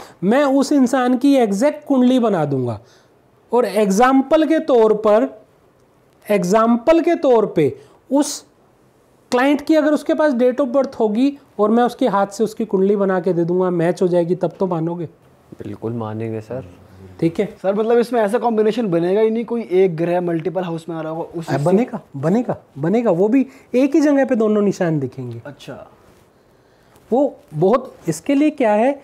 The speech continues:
Speaker 1: तेल हाथ में लगा करके, उसकी प्रॉपर फोटो देख करके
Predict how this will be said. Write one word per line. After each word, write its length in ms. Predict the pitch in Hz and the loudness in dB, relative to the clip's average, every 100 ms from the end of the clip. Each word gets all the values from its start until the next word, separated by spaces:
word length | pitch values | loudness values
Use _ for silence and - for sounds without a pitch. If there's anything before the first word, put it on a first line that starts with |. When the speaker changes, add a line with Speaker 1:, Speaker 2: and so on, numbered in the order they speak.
| _ _ _ | _ _ _
Speaker 1:
तेल 260 | 208 262 302 | 0 2 0
हाथ 400 | - 196 196 - | 0 -2 -2 -2
में 100 | 220 | 0
लगा 320 | 190 156 143 | 0 0 -2
करके, 500 | 135 151 147 208 254 - _ _ - | -4 -8 -4 -4 -4 -8 _ _ -10
उसकी 260 | 175 - 247 | -8 -4 -6
प्रॉपर 520 | - 208 202 - 285 | -2 -2 0 -2 -2
फोटो 380 | 285 208 208 202 | 0 0 0 0
देख 260 | 165 156 | 0 0
करके 400 | - 165 160 240 | -4 -4 -2 -2